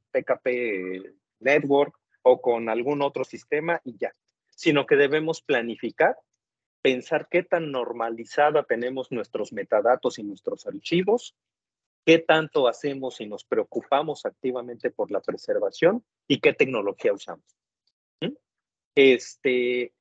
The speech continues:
segundo, debemos garantizar la accesibilidad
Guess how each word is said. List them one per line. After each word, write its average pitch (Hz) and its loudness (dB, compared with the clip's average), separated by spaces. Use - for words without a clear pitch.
segundo, 175 -2
debemos 151 0
garantizar 120 -4
la 127 0
accesibilidad 113 -4